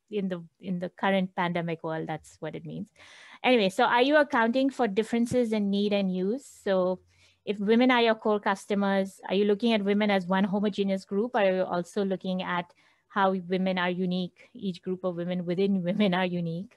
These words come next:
Um, so that's what I mean by intersectionality. Uh, number three is, when will you use the data? There is going, definitely costs involved in collecting any data, business data, social data, whatever. Um, so you want to right size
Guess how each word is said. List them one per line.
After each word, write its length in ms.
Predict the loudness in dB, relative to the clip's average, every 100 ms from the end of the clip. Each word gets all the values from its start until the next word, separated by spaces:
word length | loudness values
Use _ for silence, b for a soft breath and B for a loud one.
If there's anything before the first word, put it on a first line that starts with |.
| _
Um, 240 | -6 -4 -6
so 120 | -2
that's 260 | -2 -2
what 100 | -4
I 100 | -4
mean 280 | -4 -6 -4
by 180 | -4 -4
intersectionality. 840 | -6 -8 -10 -10 -8 -8 -6 -8 B B B B B B _
Uh, 180 | 2 2
number 240 | 4 2 2
three 260 | 2 2
is, 140 | 2 2
when 240 | 2 4
will 100 | 2
you 120 | 2
use 260 | 0 -2 -2
the 100 | 0
data? 400 | 0 2 2 0
There 180 | 0 2
is 220 | 2 0
going, 320 | 2 2 4 2
definitely 560 | 2 2 2 2 -4
costs 540 | -2 -2 -2 -6 -18 -8
involved 440 | -4 0 0 0
in 200 | -2 -6
collecting 480 | -2 2 2 0 -2
any 200 | 0 0
data, 340 | 2 2 0 -2
business 360 | -4 -4 -6 -2
data, 340 | -2 0 -2
social 300 | -4 -6 -6
data, 300 | -4 -2 -2
whatever. 540 | -4 -4 -4 -4 -6 -6 b b b b _ -2
Um, 440 | 2 2 2 -2 -10
so 360 | -12 -2 2 2
you 240 | 0 -2
want 260 | 0 0 2
to 360 | 0 -2 -4 -8
right 400 | -4 0 0 -2
size 480 | -6 -2 -2 -4